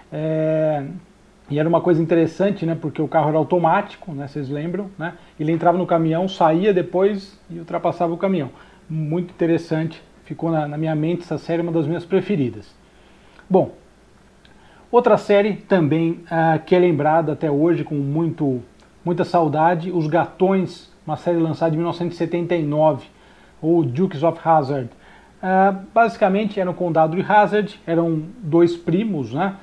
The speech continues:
Essa série fez muito sucesso nos Estados Unidos também, ela gera um pouco de polêmica atualmente, as pessoas falam da bandeira confederada, mas era um símbolo deles lá do sul, né? Por isso que muitos Dodges hoje em dia usam essa bandeira, então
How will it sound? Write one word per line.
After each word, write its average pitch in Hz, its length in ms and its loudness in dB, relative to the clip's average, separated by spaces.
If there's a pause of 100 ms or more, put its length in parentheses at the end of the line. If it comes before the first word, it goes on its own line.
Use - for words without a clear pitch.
(200)
Essa 156 260 -4
série 185 220 -2
fez 180 180 0
muito 202 240 -4
sucesso 170 380 -4
nos 165 100 -6
Estados 160 260 0
Unidos 165 300 -2
também, 175 460 -2
ela 202 160 0
gera 202 180 0
um 185 40 -2
pouco 185 220 -4
de 185 60 -4
polêmica 170 640 2
atualmente, 156 640 -4 (200)
as - 80 -18
pessoas 165 200 -6
falam 165 180 -2
da 151 80 -2
bandeira 151 300 -2
confederada, 151 720 0
mas 143 160 -4
era 175 80 0
um 180 80 -4
símbolo 196 420 -2
deles 147 440 0
lá 156 120 2
do 151 140 -4
sul, 208 320 -4 (260)
né? 185 220 -2 (500)
Por 190 80 2
isso 185 100 0
que 190 60 -2
muitos 151 220 0
Dodges 147 340 2
hoje 135 160 0
em - 20 0
dia 147 140 2
usam 143 160 0
essa 147 160 -8
bandeira, 160 480 4
então 175 320 0